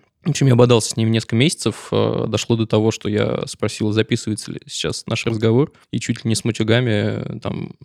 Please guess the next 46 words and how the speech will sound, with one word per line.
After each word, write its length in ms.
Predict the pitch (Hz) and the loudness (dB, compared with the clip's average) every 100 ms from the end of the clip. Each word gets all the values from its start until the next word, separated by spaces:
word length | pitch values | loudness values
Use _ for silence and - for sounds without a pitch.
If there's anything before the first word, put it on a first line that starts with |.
| - | -16
«Не 440 | - - 113 123 | -12 -6 0 2
пользовался, 720 | 120 139 135 120 113 110 - | 6 6 6 4 0 -2 -2
не 440 | 110 110 117 120 120 | -2 0 2 4 4
буду 300 | 123 127 113 | 6 4 4
пользоваться, 600 | 113 107 101 98 - - | 2 0 -2 -6 -8 -8
платить 400 | - 113 - 117 | -2 0 0 0
не 140 | 113 | 0
буду, 400 | 117 123 123 110 | -2 -2 -2 -2
и, 520 | 104 - - - 110 107 | -2 -4 -6 -6 -6 -4
в 80 | |
общем, 280 | - - 107 | -6 -4 -4
отправляйтесь 480 | 107 110 113 117 - | -2 0 2 2 -2
на 80 | 120 | -4
Северный 380 | - 113 113 110 | -2 -4 -4 -2
полюс, 240 | 127 123 | 0 0
чтобы 280 | - - 107 | -2 -6 -4
вас 100 | 110 | -4
там 220 | - 113 123 | -4 -4 -2
медведи». 400 | 117 117 113 120 - | 2 2 2 -4 -8
В 200 | 113 117 | -4 0
общем, 240 | 98 123 | 2 4
вы 100 | 117 | 6
поняли. 400 | 110 113 104 104 - - - _ _ | 6 6 4 0 -8 -18 -20 _ _
Вот. 260 | - 120 110 | 2 4 6
А 40 | |
суть, 240 | - 175 175 | 4 2 2
собственно, 280 | 156 - 120 | 0 0 2
новости 340 | 127 175 - | 2 2 -2
в 40 | - | -4
том, 140 | 151 | -4
что 460 | 160 - 113 110 104 - | -2 2 6 6 2 -2
семьдесят 200 | 123 - | -2 0
пять 140 | 113 | 0
процентов 420 | - 113 120 110 | 0 0 0 0
жителей 280 | 110 117 110 | -2 -2 -4
крупных 340 | 104 - 113 107 | -4 -6 -4 -2
городов 520 | 113 110 156 - - | -2 0 -2 -4 -10
заходят 460 | - 110 107 123 135 | -4 -2 0 -2 -2
в 60 | 117 | -2
интернет, 420 | 110 123 175 - | -2 0 -2 -4
а 320 | - 113 113 120 | 0 2 2 0
смотрят 340 | 123 120 110 | -4 -4 -6
телек 260 | - 156 127 | -4 -4 -2
только 500 | 123 - 110 104 - | -4 -4 -4 -4 -4
семьдесят 360 | - - - - | -8 -10 -10 -8
процентов. 520 | 101 - - - | -8 -8 -14 -18